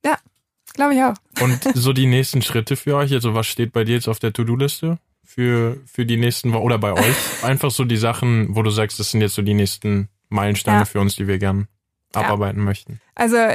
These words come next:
Speaker 1: ist wirklich das Thema Fokus. Äh, unser Fokus jetzt gerade ist, dass wir weitermachen in der Produktentwicklung und das ist halt eben nix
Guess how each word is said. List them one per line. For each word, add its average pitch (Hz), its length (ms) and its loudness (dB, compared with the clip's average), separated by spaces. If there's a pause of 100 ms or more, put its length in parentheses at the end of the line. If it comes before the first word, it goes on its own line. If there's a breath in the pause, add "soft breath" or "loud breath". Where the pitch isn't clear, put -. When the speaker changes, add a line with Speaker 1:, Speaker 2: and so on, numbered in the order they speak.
(300)
Speaker 1:
ist - 240 -2
wirklich 269 160 -2
das - 120 -8
Thema 233 260 0
Fokus. - 600 -4
Äh, - 160 -2
unser 247 220 2
Fokus 262 380 -2
jetzt 220 180 -4
gerade 220 440 2
ist, - 280 -2
dass 208 160 -2
wir 196 360 2
weitermachen 214 680 0
in 208 60 -2
der 196 100 -2
Produktentwicklung 262 920 0
und 208 160 0
das 214 120 -4
ist 226 120 -2
halt 214 120 -2
eben 202 160 0
nix - 560 -2